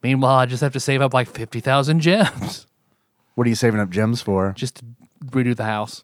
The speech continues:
Speaker 2: Oh, I got you. I
Speaker 1: Yeah.
Speaker 2: thought, I was curious if you're doing, like, the, the badges or whatever from the,
Speaker 1: I'll, I'll do
Speaker 2: from the
Speaker 1: that after
Speaker 2: badge
Speaker 1: I
Speaker 2: shape.
Speaker 1: decorate the house.
Speaker 2: That's how I feel too.
Speaker 1: Yep.
Speaker 2: Yeah.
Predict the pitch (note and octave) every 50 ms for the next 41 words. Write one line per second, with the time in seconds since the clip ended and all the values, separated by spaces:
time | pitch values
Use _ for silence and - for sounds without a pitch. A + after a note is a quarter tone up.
0 | _ - A2 G2+ F2+ F2+ F2 E2+ E2+ E2+ - - F#2+ F#2+ G2 A2+ A2+ C3+ B2 B2+
1 | B2+ A#2+ G#2+ - - A#2+ A2 G#2 - - G#2 F#2+ G2+ G2+ F#2+ F#2+ F#2+ F2+ - G#2+
2 | G2 F#2 - _ _ _ _ _ - B2 G#2+ F#2+ A2+ G#2+ G#2+ G#2+ - G#2 G2+ F#2+
3 | F2+ G2 G2+ F#2+ G2 F#2 F#2+ F#2+ F2+ F#2+ F#2+ F#2+ - G#2 G2 F#2+ F#2 G2 G#3 G#3
4 | - F3+ F3+ F3+ E3+ D#3+ D#3+ C#3 A#2 B2+ B2 B2+ B2 A2 G2 A2+ B2+ A#2+ A#2 A2
5 | A2 A2 - A#2 G#2 G2 F#2+ C3+ B2+ - B2 A2+ - A2 F#2+ A2 A#2 A#2 A2 A2+
6 | A2 - - G#2+ F#2+ F2+ F2 F2 - - F#2 F2+ - - F#2+ F#2 F2+ F2 A2+ A2
7 | - - B1 D2 C#2 D#2